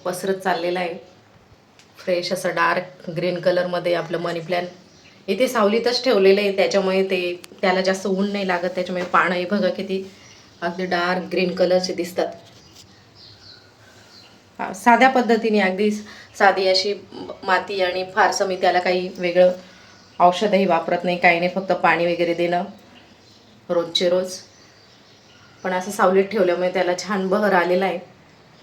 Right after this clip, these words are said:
इथे पायऱ्यांवरच ठेवलेले मी ते मनी प्लॅन.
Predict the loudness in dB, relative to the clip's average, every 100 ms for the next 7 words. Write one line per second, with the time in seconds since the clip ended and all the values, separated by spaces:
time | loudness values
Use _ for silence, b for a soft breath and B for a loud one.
0 | -20 -12 -6 -2 0 0 0 0 0 0
1 | -2 -2 0 2 2 0 -2 -2 -4 -2
2 | -4